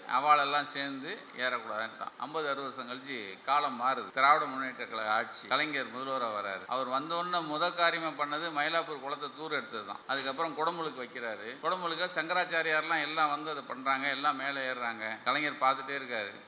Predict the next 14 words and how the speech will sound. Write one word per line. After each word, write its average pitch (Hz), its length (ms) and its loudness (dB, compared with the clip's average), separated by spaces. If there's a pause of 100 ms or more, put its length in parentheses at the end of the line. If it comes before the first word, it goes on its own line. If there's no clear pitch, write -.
அப்போ 147 280 -4
வந்து 147 460 -6
தென் 143 180 -8
சென்னை 147 320 -4
எம் 139 140 -8
பி 147 120 -6
நம்ம 113 440 -4 (180)
டி 151 100 0
ஆர் 143 140 2
பாலண்ணன், 104 440 -4
அவரை 135 220 -2
கூப்பிட்டு 131 540 -6
மேலே 139 160 -2
போனாராம். 104 520 -6